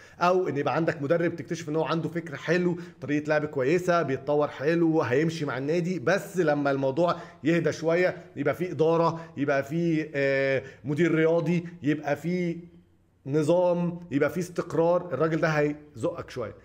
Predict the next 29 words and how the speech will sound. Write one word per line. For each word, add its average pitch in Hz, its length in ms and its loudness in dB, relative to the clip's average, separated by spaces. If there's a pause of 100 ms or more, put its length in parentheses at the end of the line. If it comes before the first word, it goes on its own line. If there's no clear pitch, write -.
(200)
دي 175 460 0
المكاسب 165 460 2
الصغيرة 156 440 0
اللي 143 260 -2
ممكن 190 380 0
البرشلوني 147 520 -2
يدور 165 260 2
عليها 160 260 0
من 143 120 -2
الموسم 131 300 -6
الحالي. - 320 -12 (180)
ميسي 226 380 2
ضد 180 240 2
اليوفي 190 260 2
امبارح، 190 460 0 (120)
آه، 220 240 0
عمل 226 160 2
ماتش 208 240 -2
كويس، 160 460 -2
آه، 190 320 2
هو 185 200 2
أكتر 190 220 -2
واحد 175 160 -4
كان 147 160 0
بيحاول. 160 520 2 (880)
أنا 190 160 4
ما 180 100 2
بقبلش 175 640 0
كلمة 202 340 0